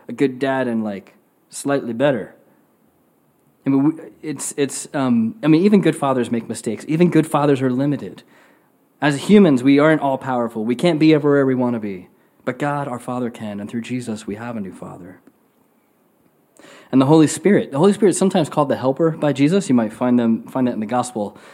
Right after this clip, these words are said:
in the Gospels. The Spirit is who empowers us to live in a new way day after day. That's what the Spirit does in our lives. And it's easy to act like a Christian now, like with everybody in a church service and all that.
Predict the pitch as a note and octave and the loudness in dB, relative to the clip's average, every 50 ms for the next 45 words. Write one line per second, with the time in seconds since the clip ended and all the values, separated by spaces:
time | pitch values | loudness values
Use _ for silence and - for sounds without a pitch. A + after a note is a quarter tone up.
0 | - _ _ A#2 A2 A2+ A#2 A2+ A#2+ - - A2+ G2 F#2 - - - - - - | -20 _ _ -8 -6 -6 -6 -8 -10 -10 -12 -12 -12 -12 -14 -18 -20 -12 -8 -6
1 | - - - - G#3 B3 A#3 - D3+ C#3+ - - F3+ E3 D3 C3 - C#3 E3 F3 | -6 -4 0 2 4 4 4 2 0 -4 -2 0 2 2 2 2 0 -2 0 0
2 | F3 D#3+ D3 D3+ C#3+ - - D3 C#3 C#3+ C#3 B2+ C3 B2+ B2+ B2+ B2 C3 C#3+ D3 | 0 0 0 -2 -6 -4 -4 -2 0 0 0 0 0 -2 -2 0 0 2 2 2
3 | D3 C3+ B2+ B2+ B2 B2+ B2 A#2+ A#2 A#2+ A#2+ A#2+ A#2+ A#2+ A#2 - A2 A2 - A#2 | 2 0 0 0 0 0 0 -2 -2 -4 -4 -2 -2 -4 -4 -6 -10 -12 -12 -12
4 | G#2+ G#2+ A2 G2+ G2 G#2 A2 - C#3 A2+ A2+ - - A#2+ A#2 A2 G2+ A2+ A2 A2 | -10 -10 -10 -10 -10 -10 -10 -10 -12 -12 -12 -10 -8 -6 -6 -6 -6 -6 -8 -8
5 | G2+ G2 G2 F#2 F2+ E2+ D#2+ D#2 C#2+ C2+ - - - - - - - _ C3+ - | -8 -10 -12 -14 -14 -14 -16 -18 -20 -20 -20 -20 -20 -20 -20 -20 -10 _ -8 -8
6 | - - D#3 F#3 A3 A3+ G3+ G3+ F3 D#3 - D#3+ - D3+ D#3+ D#3+ - - - C#3+ | -8 -6 -2 2 2 2 2 2 0 -2 -4 -4 -2 0 0 -2 -2 -6 -6 -6
7 | C#3+ D3 C3+ - - D#3+ D3 - - C#3+ C3 A#2+ A#2 G#2+ A2 - - _ A#2 C3 | -4 -4 -6 -2 -2 -2 -2 0 0 2 2 2 2 0 -4 -8 -8 _ -4 -2
8 | C#3+ A#2+ F#2+ G#2 A2+ A#2+ - - _ _ _ _ _ _ _ - G#2+ G#2 - - | -2 -4 -4 -6 -6 -6 -8 -12 _ _ _ _ _ _ _ -18 -18 -18 -16 -14
9 | G#2 G#2 A#2 A2+ A2+ G#2+ A#2 A2+ A2+ A2+ A2+ A2+ A2+ - - G#2 G#2 G2+ - - | -12 -10 -8 -8 -8 -8 -6 -4 -4 -4 -4 -6 -8 -12 -12 -12 -12 -14 -16 -8
10 | - C3+ A#2 - - - A#2 A2+ A#2 A2 - A#2+ A#2 A2+ A2+ A#2 B2+ - - | -6 -6 -6 -6 -4 -4 -4 -4 -4 -6 -4 -4 -2 -2 -2 -2 -4 -6 -8